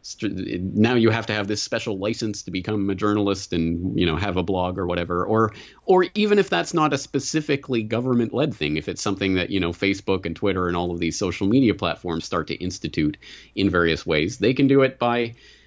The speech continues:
you know, people just going along to get along. "Uh, everyone's on Facebook. I'll be on Facebook. What's the latest Facebook rule? Oh, you have to post this. You can't post this. You can flag that, whatever."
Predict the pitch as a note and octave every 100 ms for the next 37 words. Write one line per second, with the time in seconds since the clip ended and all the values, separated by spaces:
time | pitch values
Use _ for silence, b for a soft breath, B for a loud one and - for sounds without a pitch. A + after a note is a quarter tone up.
0 | b F3+ E3 D3 F3 E3 D#3+ D3+ E3 E3
1 | D#3+ D#3 D#3 D3+ C#3 D3 C#3+ D3 C#3+ C#3
2 | E3 D#3+ D#3+ D3+ C#3+ B2+ B2 B2 B2 -
3 | C3 A#2+ C3 B2+ A#2+ A2+ G#2+ - A2 G#2
4 | A2+ A2+ A#2 A2+ A2 G#2+ A2 G2+ G2+ F#2+
5 | G2 G2 G2 G2 G2+ G2 F2+ G2 F#2+ F#2
6 | F#2+ - F#2+ F2 E2+ F2+ F2+ F2 E2 E2+
7 | F2 - E2+ E2+ F2+ F2 F2 D#2+ E2 -
8 | F#2+ E2+ D#2+ D#2+